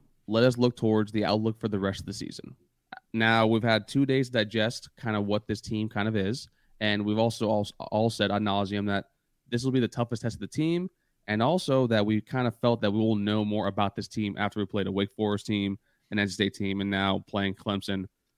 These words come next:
on Saturday. So overall, Max, I'll start with you.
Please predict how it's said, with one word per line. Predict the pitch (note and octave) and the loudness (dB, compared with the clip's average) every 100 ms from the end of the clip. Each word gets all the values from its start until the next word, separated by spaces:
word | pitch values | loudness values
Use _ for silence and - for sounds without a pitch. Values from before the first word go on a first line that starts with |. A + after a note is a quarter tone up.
| _ - | _ 0
on | G#2 G#2 | 4 4
Saturday. | - G#2 G2 G2 E2+ G2 _ _ _ | 4 4 4 2 -4 -8 _ _ _
So | - A2+ G#2+ G#2 - - | -4 2 4 2 0 -4
overall, | G2+ B2+ C#3 C#3 C3 C3+ D3+ - | 0 2 4 4 4 4 -2 -2
Max, | G#2+ G#2+ - | 2 2 0
I'll | G#2 | -2
start | G#2 G2+ | 0 0
with | G2 | 2
you. | A2 G#2 G2 | 2 2 2